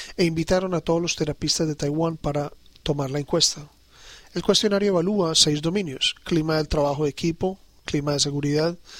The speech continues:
satisfacción laboral, reconocimiento del estrés, percepción de la administración hospitalaria y percepción de condiciones de trabajo. Los autores analizaron las asociaciones entre actitudes positivas y cada dominio.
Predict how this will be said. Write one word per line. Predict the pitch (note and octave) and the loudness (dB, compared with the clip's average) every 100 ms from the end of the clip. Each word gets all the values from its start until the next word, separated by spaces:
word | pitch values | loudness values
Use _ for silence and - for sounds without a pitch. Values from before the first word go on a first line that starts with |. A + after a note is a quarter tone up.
| - - | -18 -4
satisfacción | - - C#3 - - D3 | -4 -2 -4 0 0 0
laboral, | C#3+ C#3+ D#3+ F3+ - - - - - | 0 2 2 0 -6 -20 -20 -20 -4
reconocimiento | E3 D3+ D#3 C#3+ D3 C#3+ C#3 D#3 | -2 -2 0 0 0 -4 -2 0
del | |
estrés, | C#3+ - E3+ F3+ - - - - - | 0 2 2 2 0 -4 -14 -20 -16
percepción | - F3 D#3 - D3 | -2 4 4 4 0
de | D3+ | 0
la | D3+ | 0
administración | D3+ C3 D3+ - C#3+ | 0 -2 0 0 0
hospitalaria | C#3+ E3 D3+ D#3 E3+ F3 - - - - | -2 -2 0 2 0 -4 -10 -16 -10 -2
y | G#3 | 0
percepción | G#3 - F#3+ - F#3 | 4 4 4 0 -2
de | F#3+ | -2
condiciones | F3 D3 D3 D#3 | -2 -2 -2 -2
de | D#3 | 0
trabajo. | E3 E3 F3 C#3+ - - - - - - - - - - | 2 2 2 -4 -18 -20 -20 -20 -20 -14 -14 -14 -18 0
Los | G3 | 2
autores | A3 G#3 G3 G3+ - | 4 2 2 2 0
analizaron | D#3+ D3 C#3+ E3 D#3 E3+ - - - - - | -2 2 4 4 4 -2 -8 -20 -20 -12 -2
las | D3 C#3+ C#3+ - | 0 4 2 2
asociaciones | D3+ - C#3+ C3+ D3+ F3 | -2 -2 -2 -2 -2 -2
entre | E3+ D3 D3 | -2 -2 -4
actitudes | C3+ C#3+ - D#3+ - | -4 -6 -2 -2 -2
positivas | E3+ F3+ - E3+ E3 - | -4 -4 -2 -2 -2 -2
y | D#3 | -6
cada | - C#3 | -4 -2
dominio. | C#3 C#3 C3+ B2+ | -2 -4 -8 -10